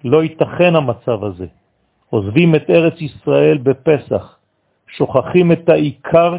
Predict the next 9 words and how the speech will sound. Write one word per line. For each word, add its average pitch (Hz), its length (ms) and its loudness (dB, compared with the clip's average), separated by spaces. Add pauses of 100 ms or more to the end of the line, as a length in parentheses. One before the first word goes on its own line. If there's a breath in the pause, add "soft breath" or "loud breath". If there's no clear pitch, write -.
כדי 151 240 -4
לטפל 147 520 -4
בטפל. 135 640 -2 (1300)
הגיע 139 380 2
הזמן 160 600 -2 (680)
לומר 135 500 0
לכל 160 440 -2
אחינו 143 600 -2 (200)
ואחיותינו 156 1000 0